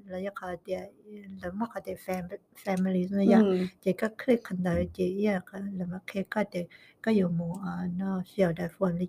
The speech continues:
Speaker 1: trả lời, dùng một son
Speaker 2: Sure.
Speaker 1: đời để trả tiền đó. Ờ, chị ta lên đầu sư, so, có thị ý nữa chị, yeah, có child care assistance,
Speaker 2: Ừ,
Speaker 1: ok, ba,
Speaker 2: ok.
Speaker 1: ok.
Speaker 2: Ừ.
Speaker 1: Anh em chị ta lên đầu sư là cũng mua, ờ, là hồ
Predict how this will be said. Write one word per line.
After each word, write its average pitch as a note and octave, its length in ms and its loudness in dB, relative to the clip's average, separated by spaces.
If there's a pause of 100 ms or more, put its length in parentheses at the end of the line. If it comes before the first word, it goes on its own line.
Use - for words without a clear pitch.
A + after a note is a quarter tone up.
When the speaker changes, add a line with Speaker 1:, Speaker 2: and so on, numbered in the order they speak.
Speaker 1:
trả F3 200 -4
lời, F3 240 -4
dùng F3+ 160 0
một F3+ 80 -4
son F#3+ 260 2
Speaker 2:
Sure. F#3 80 6
Speaker 1:
đời - 220 6
để F#3+ 100 0
trả F3 140 -6
tiền G#3 240 -2
đó. F3+ 180 2 (680)
Ờ, F#3+ 200 8
chị G3 180 -4
ta G3 120 6
lên G3+ 200 8
đầu F#3 160 10
sư, A3+ 460 8
so, G3 360 4
có G#3 160 2
thị - 120 2
ý A#3 180 10
nữa B3 100 8 (100)
chị, F#3+ 180 2
yeah, F#3+ 160 2
có F3+ 180 0 (260)
child F#3+ 220 0 (160)
care F#3+ 140 2
assistance, F3+ 720 -2
Speaker 2:
Ừ, A3+ 60 4
Speaker 1:
ok, F#3+ 380 4
ba, G3+ 80 8 (140)
Speaker 2:
ok. - 0 -
Speaker 1:
ok. F#3 420 2
Speaker 2:
Ừ. G3 320 4
Speaker 1:
Anh G3 80 4
em G3+ 140 6
chị G3 160 -4
ta F#3+ 140 6
lên G3+ 160 6
đầu F#3 120 4
sư G#3+ 140 0
là G3 280 4
cũng A3 240 2
mua, A3+ 120 2
ờ, F3 400 0
là E3+ 180 0 (100)
hồ F#3 160 2